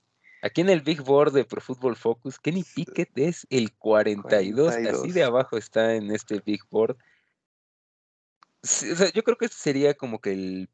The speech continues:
Speaker 1: pick, em, ¿cómo decirlo? El populista, ¿no?
Speaker 2: Sí.
Speaker 1: A-, así como cuando seleccionaron a Najee Harris, que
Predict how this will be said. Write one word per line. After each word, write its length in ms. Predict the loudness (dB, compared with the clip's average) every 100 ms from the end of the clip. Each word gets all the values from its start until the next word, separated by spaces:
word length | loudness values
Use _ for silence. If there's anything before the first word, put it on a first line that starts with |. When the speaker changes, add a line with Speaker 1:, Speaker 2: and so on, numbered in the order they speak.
| -6
Speaker 1:
pick, 260 | -4 -4 -8 -14
em, 720 | -8 -6 -4 -6 -8 -12 -16 -20 _ _ _ _ _ _ _ _ _ _
¿cómo 260 | -4 0 4
decirlo? 560 | 2 0 -2 0 0 2
El 380 | 0 -2 -6
populista, 880 | -2 -2 -2 0 2 2 0 0 0
¿no? 260 | 0 -2 0
Speaker 2:
Sí. 260 | 2 2 2 -2 2
Speaker 1:
A-, 200 | 4 6
así 140 | 4
como 240 | 2 2 4
cuando 200 | 0 -2
seleccionaron 480 | -4 -2 2 2 2
a 20 | 0
Najee 380 | -2 -2 -2 0
Harris, 480 | 2 2 0 -10 -16 _ _ _
que 420 | -4 -2 0 -2